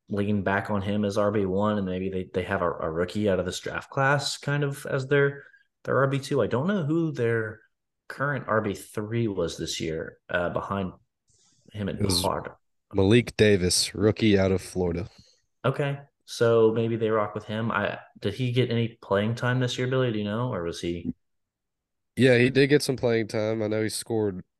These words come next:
Speaker 2: at least once. Obviously, you know, didn't get a whole lot of burn behind those two.
Speaker 1: Okay. Well, uh, yeah, I just, I,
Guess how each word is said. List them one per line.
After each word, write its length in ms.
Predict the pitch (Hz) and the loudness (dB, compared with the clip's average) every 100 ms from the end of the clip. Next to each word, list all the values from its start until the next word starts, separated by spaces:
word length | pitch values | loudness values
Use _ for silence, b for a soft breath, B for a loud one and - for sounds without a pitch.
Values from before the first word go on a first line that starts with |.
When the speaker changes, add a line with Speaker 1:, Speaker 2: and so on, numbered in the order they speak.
| - | -12
Speaker 2:
at 60 | 101 | -6
least 340 | 113 104 - | -4 -4 -4
once. 880 | 92 87 98 104 95 104 - - - - 92 | -6 -2 0 0 0 -4 -4 -4 -8 -10 -4
Obviously, 600 | 98 98 - 101 98 98 | -2 -2 -2 0 0 0
you 100 | 98 | -2
know, 180 | 95 92 | -2 -4
didn't 240 | 98 98 | -2 -2
get 160 | 98 95 | 0 0
a 40 | |
whole 200 | 101 101 | 2 2
lot 140 | 101 92 | 0 -2
of 100 | 82 | -6
burn 280 | 95 98 | -6 -4
behind 280 | 95 95 95 | -2 0 -2
those 240 | 95 92 - | -2 -4 -4
two. 300 | 92 92 101 - b b b b b b _ _ _ _ - 156 | -2 0 -2 -6 b b b b b b _ _ _ _ -14 -12
Speaker 1:
Okay. 260 | 143 87 107 | -4 -4 0
Well, 260 | 98 98 | 2 4
uh, 140 | 101 101 | 4 4
yeah, 240 | 107 80 | 0 0
I 80 | 95 | -2
just, 220 | 101 - | -4 -6
I, 160 | 98 | -6